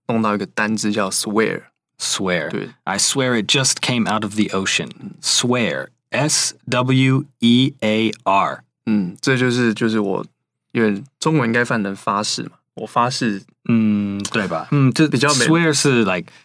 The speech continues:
Speaker 1: 我
Speaker 2: 你
Speaker 1: 绝对那种感觉。
Speaker 2: 对，对，
Speaker 1: 对，对，
Speaker 2: 你，
Speaker 1: 对，
Speaker 2: 你绝对这个事情是，
Speaker 1: 嗯。
Speaker 2: 是真的。
Speaker 1: 嗯，
Speaker 2: 对，
Speaker 1: 嗯，嗯。
Speaker 2: 有，有点像你，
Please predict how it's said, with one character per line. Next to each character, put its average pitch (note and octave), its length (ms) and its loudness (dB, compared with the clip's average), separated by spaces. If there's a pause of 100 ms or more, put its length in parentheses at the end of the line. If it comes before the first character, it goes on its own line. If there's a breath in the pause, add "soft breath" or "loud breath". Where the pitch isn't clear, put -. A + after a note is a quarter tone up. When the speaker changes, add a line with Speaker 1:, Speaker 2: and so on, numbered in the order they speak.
(200 soft breath)
Speaker 1:
我 G#2 100 2
Speaker 2:
你 F#2+ 380 0
Speaker 1:
绝 B2 180 2
对 C3 220 2
那 A#2+ 80 0
种 A2+ 100 -2
感 - 220 -4
觉。 - 140 -8
Speaker 2:
对， G2 260 0
对， F#2 180 2
Speaker 1:
对， G#2 160 4
对， G#2 100 4
Speaker 2:
你， - 0 -
Speaker 1:
对， G#2+ 80 4
Speaker 2:
你 G#2 60 2
绝 C3 200 2
对 A2 280 2 (300)
这 A#2 140 0
个 G2+ 100 0
事 G2+ 140 0
情 F#2 200 -2
是， F#2 240 -4
Speaker 1:
嗯。 G#2 160 2
Speaker 2:
是 F2+ 220 -4
真 D2 220 -6
的。 - 180 -12 (160)
Speaker 1:
嗯， G#2 160 -2
Speaker 2:
对， G#2 80 2
Speaker 1:
嗯， G2 140 -2
嗯。 F#2+ 80 0
Speaker 2:
有， E2 420 -2
有 D3+ 60 6
点 C3+ 120 2
像 A#2 460 2 (140)
你， F2 420 -4